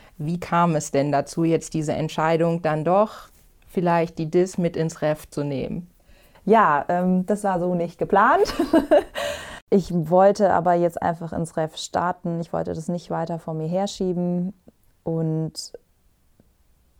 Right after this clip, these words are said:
Speaker 2: das, ja, Corona, Kind, englische Sprache, vierhundert Seiten, die Korrektur gelesen werden müssen,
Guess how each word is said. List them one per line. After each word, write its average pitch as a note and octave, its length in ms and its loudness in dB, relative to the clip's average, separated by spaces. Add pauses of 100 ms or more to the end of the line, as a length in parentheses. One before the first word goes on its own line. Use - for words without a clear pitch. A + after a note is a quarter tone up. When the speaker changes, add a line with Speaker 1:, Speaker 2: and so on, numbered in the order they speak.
(200)
Speaker 2:
das, - 760 -2 (380)
ja, E3 440 2 (280)
Corona, A3+ 720 2 (100)
Kind, G#3+ 600 2 (600)
englische F#3+ 400 0
Sprache, F#3+ 680 0
vierhundert F#3 340 -2
Seiten, F#3+ 340 0
die F3+ 100 -2
Korrektur F3+ 420 -4
gelesen F3+ 360 -2
werden F3 220 -2
müssen, E3+ 460 -4